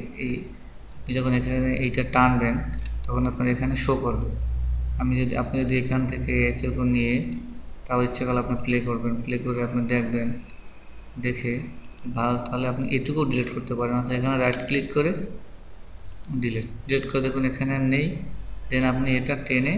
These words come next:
এটার সাথে মিশিয়ে দেবেন, এটা তো এখানে আছে। এখন আপনি এভাবে আপনি এখন এভাবে এ-, এটা কেটে গেল।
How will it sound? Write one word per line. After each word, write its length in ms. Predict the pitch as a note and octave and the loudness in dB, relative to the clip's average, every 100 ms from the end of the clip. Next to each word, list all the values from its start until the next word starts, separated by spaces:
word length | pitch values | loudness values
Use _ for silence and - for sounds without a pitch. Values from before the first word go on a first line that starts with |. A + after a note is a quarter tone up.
| - | 0
এটার 140 | B2+ B2+ | 0 0
সাথে 260 | - C#3+ | 0 0
মিশিয়ে 320 | D#3 A#2+ B2 A#2 | 2 4 4 2
দেবেন, 300 | A#2 A2+ A#2 - - - - - - - | 0 -4 -4 -8 -8 -12 -4 -4 -4 -6
এটা 200 | B2 B2 | -4 -2
তো 120 | B2+ | -4
এখানে 280 | A#2+ B2+ A#2+ | -4 -2 -2
আছে। 420 | A#2 A#2 A#2+ - | -2 -2 -4 -2
এখন 220 | B2+ B2+ | -2 0
আপনি 280 | A#2 A2 C3 E3 - - - - - - - - | -2 -4 -6 -6 -8 -12 -14 -14 -12 -8 -4 -4
এভাবে 400 | C3 D3 C#3+ B2 | 0 0 2 0
আপনি 280 | A#2+ A#2+ C#3 G3 - - - | -2 -2 -2 -2 -4 -6 -6
এখন 240 | A#2+ - | -6 -4
এভাবে 380 | C3 B2+ C3 - | -4 -4 -4 -4
এ-, 140 | B2+ B2+ | -4 -2
এটা 140 | D3 | -4
কেটে 260 | - B2 | -2 -2
গেল। 140 | A2+ | -2